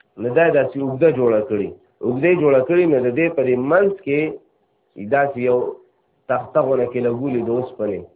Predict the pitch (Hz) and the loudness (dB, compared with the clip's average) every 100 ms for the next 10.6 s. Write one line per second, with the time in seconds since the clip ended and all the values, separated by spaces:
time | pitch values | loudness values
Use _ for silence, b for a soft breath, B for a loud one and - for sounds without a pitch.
0 | _ - 151 147 139 127 127 127 151 131 | _ -4 -4 -2 -4 -2 -2 0 0 0
1 | 120 139 117 101 B B 120 120 165 165 | -2 -4 -6 -10 B B -8 -2 0 0
2 | - 143 165 151 127 127 127 147 147 175 | -2 -2 -2 -2 -2 -2 0 0 0 0
3 | 165 147 143 151 143 139 123 123 135 123 | 0 0 0 -2 -4 -2 -2 -2 -4 -4
4 | 135 123 104 107 104 98 95 98 87 80 | -2 -2 -2 -4 -6 -6 -8 -12 -16 -18
5 | _ _ _ _ _ _ _ - 123 170 | _ _ _ _ _ _ _ -6 2 2
6 | 151 143 - - _ _ - 123 135 180 | 4 2 0 -6 _ _ -2 0 0 0
7 | 180 160 143 135 127 127 131 131 127 131 | 0 2 4 2 -4 -6 -4 -4 -2 0
8 | 160 139 135 127 160 147 104 - b b | -2 -4 -4 -4 -4 -6 -8 -12 b b
9 | 110 127 127 131 135 165 151 160 127 120 | -6 -6 -2 0 2 0 0 0 -2 -2
10 | 147 123 110 107 107 | -2 -2 -2 -4 -6